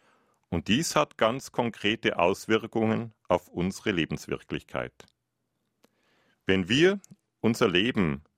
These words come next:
von diesem Ziel her gestalten, dann relativiert sich so manches Mühen um materiellen Wohlstand und vermeintliche Sicherheit.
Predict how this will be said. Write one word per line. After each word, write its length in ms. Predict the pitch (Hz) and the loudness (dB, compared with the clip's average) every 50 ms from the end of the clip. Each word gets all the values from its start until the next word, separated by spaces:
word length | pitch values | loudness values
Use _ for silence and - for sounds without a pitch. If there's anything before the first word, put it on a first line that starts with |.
| _ _ _ _ _ _ _ _ | _ _ _ _ _ _ _ _
von 240 | - - 95 90 - | -4 -2 -2 0 0
diesem 480 | - 123 151 175 170 - 165 147 - | -2 -4 -4 -2 -2 0 -2 -2 -2
Ziel 340 | - - - 135 139 151 151 | -4 -4 0 0 0 2 2
her 140 | 127 117 107 | 2 2 2
gestalten, 840 | - 107 95 - - - 78 82 95 117 - _ - 135 139 147 147 - _ _ _ _ _ _ _ _ _ _ _ - | 2 0 -4 -2 0 2 2 2 2 0 -4 _ -6 -6 -6 -6 -8 -12 _ _ _ _ _ _ _ _ _ _ _ 0
dann 180 | - - - - | 0 2 2 0
relativiert 680 | - 120 120 120 117 - - 117 110 143 170 165 - | 0 0 0 0 0 -2 -6 -6 -2 -2 -2 -2 -2
sich 280 | - - 107 90 - - | -2 0 0 0 0 0
so 100 | - 98 | 0 2
manches 560 | 87 90 98 113 123 - - 117 - - - | 2 2 2 0 -2 -4 -4 -4 -4 -4 -4
Mühen 480 | 98 92 98 104 120 127 135 131 135 - _ _ _ _ _ _ | -2 0 0 0 0 0 -2 -4 -6 -10 _ _ _ _ _ _
um 140 | - 90 87 | -2 0 2
materiellen 720 | 90 101 117 - 120 117 107 110 110 104 92 87 80 - | 2 0 0 -2 -4 -4 -2 -2 0 0 0 0 -2 -2
Wohlstand 720 | 80 82 101 117 123 - - - - 107 107 107 110 101 - | 0 2 2 2 2 -2 -4 0 0 2 2 0 -2 -4 -6
und 180 | 117 95 92 | -6 -4 -2
vermeintliche 640 | - 95 85 80 76 78 85 85 - 92 85 - 98 | -2 -2 0 0 -2 -2 -4 -6 -8 -10 -8 -8 -10
Sicherheit. 800 | - - - - - 87 69 - 69 65 64 - _ - - - | -10 -10 -10 -6 -4 -4 -4 -2 -4 -6 -8 -10 _ -20 -20 -20